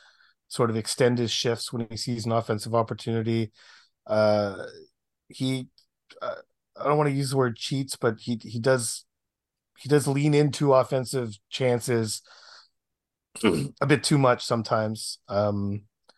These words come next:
but I think Cole improving his game away from the puck would not take away in, in the least in his ability to score.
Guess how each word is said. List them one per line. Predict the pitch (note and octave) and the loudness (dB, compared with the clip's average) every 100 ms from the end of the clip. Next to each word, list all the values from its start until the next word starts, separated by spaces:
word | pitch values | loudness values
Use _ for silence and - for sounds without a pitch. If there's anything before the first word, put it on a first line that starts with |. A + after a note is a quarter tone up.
| _ _ _ _ _ _ _ _ _ _ | _ _ _ _ _ _ _ _ _ _
but | B2+ - _ - | 0 0 _ -2
I | C3 | 4
think | D3+ D3+ | 4 2
Cole | - F3 F3+ | 4 6 6
improving | E3 D3 D#3+ D3 D3 | 4 2 0 2 0
his | C3 | 0
game | A2+ C3+ | 0 0
away | C3+ C3 | 2 0
from | C3 C3+ | 0 -4
the | A#2 | -2
puck | - B2 | 0 0
would | B2+ A2+ | 0 0
not | A#2+ A#2+ | 0 2
take | - A#2+ - | 0 -4 -2
away | A#2 A#2 A2+ - | 0 0 0 -4
in, | A2 A2 - - - | -6 -6 -6 -14 -10
in | - A#2 | -6 -2
the | G#2+ | 0
least | A2 B2+ G#2+ - - - _ _ _ _ _ _ | 0 -2 -2 -2 -6 -10 _ _ _ _ _ _
in | B2+ | -4
his | A2+ | -4
ability | A2 A#2+ A#2+ A2+ | 0 4 4 4
to | G#2+ | -2
score. | - - G2+ F#2 | -4 -6 -6 -6